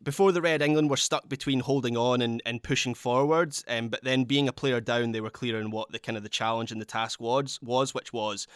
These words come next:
knowing they needed to keep possession and let Nigeria press and, and try and kinda tire them out. So I do think, while I wouldn't say it helped their chances, 'cause I'm not sure how they're scoring a goal in that moment, it maybe allowed them to reset the match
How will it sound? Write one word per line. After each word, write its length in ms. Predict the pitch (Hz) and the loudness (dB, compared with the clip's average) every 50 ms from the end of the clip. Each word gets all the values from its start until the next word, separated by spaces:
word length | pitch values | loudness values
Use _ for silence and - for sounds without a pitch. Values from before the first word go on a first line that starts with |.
| - - - - | -20 -20 -10 -4
knowing 300 | 120 120 120 120 120 113 | -2 0 2 2 2 2
they 80 | 110 113 | 0 0
needed 260 | 117 113 107 110 104 | -2 -2 -4 -6 -10
to 60 | - | -12
keep 200 | - - 127 - | -10 -10 -10 -10
possession 600 | - 110 98 139 143 143 139 - 151 139 135 127 | -8 -4 0 0 2 2 2 0 0 0 2 0
and 120 | 113 107 107 | 0 -2 -2
let 200 | 113 113 113 - | -4 -4 -4 -4
Nigeria 420 | 110 107 107 - 117 107 107 101 | -6 -6 -6 -6 -6 -6 -6 -6
press 420 | - - 120 117 117 113 110 - - | -6 -2 -2 0 0 0 -2 -4 -4
and, 140 | 104 101 | -6 -6
and 180 | - - 104 95 | -8 -8 -10 -10
try 220 | - - 110 107 | -8 -6 -6 -6
and 100 | 101 101 | -6 -8
kinda 160 | - - 104 101 | -10 -10 -12 -8
tire 300 | - - 113 113 117 113 | -4 -2 0 0 0 -2
them 140 | 113 113 | -2 0
out. 180 | 120 135 147 - - - - - - - | 0 0 0 -2 -4 -10 -20 -20 -18 -10
So 140 | - - 139 | -4 0 0
I 40 | 139 | 2
do 240 | 135 - 160 165 160 | 2 4 6 4 4
think, 440 | 147 - 160 156 139 139 123 - - _ - - - - _ _ - | 4 4 4 4 4 2 0 -4 -14 _ -20 -20 -20 -20 _ _ -2
while 180 | 170 170 165 | 2 4 4
I 40 | 156 | 6
wouldn't 220 | 139 139 135 127 | 6 4 4 4
say 180 | - - 131 120 | 2 2 2 2
it 140 | 110 - - - | 0 -2 -6 -10
helped 380 | - - - 131 131 131 _ - | -6 0 2 2 2 2 _ -6
their 80 | 127 107 | -6 -2
chances, 480 | - - 160 208 208 - - 117 - | 0 4 4 4 4 4 2 0 -2
'cause 100 | - 135 | -2 0
I'm 80 | 135 127 | 0 2
not 160 | 127 127 - | 2 2 2
sure 140 | - 135 123 | 2 0 2
how 160 | 117 120 117 | 2 0 0
they're 100 | 110 113 | 0 -2
scoring 340 | - - - 131 113 117 110 | -2 0 0 0 0 0 -2
a 40 | 104 | -2
goal 480 | 107 143 147 147 131 117 113 110 113 - | 0 4 4 6 4 4 2 -2 -4 -4
in 140 | 113 117 | -2 -2
that 160 | 117 110 110 - | -2 -2 -2 -2
moment, 320 | 123 117 113 113 107 - | -2 0 0 0 -2 -2
it 100 | 120 117 | -4 -2
maybe 220 | 127 131 127 131 | 0 0 0 0
allowed 300 | 127 120 117 120 120 120 | 0 0 2 0 0 0
them 140 | 110 123 120 - | 0 -2 -2 -2
to 100 | - 110 | -2 -2
reset 420 | 120 127 120 - - 123 127 - | 0 0 0 2 0 0 0 -2
the 100 | 127 120 | -2 0
match 440 | 123 127 143 147 - - - - | 0 2 2 0 0 -4 -8 -8